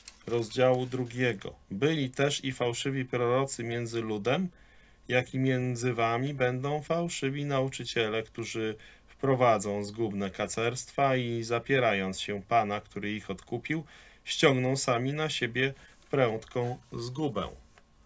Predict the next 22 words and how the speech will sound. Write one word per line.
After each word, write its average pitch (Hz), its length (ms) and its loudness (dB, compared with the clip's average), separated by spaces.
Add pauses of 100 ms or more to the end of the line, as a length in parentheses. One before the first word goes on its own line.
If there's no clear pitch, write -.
(800)
Czyli 113 380 -4 (920)
mówi 117 400 0
tutaj 120 360 0
apostoł 110 500 0
Piotr. 120 440 0 (1300)
Apostoł 117 460 0
Piotr 123 420 0
zwraca 113 520 2
się 131 240 -2
do 123 100 0
współwyznawców 117 1160 -2 (960)
w 113 60 -8
drugiej 120 400 0
osobie 110 640 0
liczby 110 440 -8
mnogiej, 107 540 -2
wy, 104 280 -2 (1600)
ale 127 260 6
z - 80 -2
kolei 151 460 4
w 110 80 -6
wersetach 117 920 -2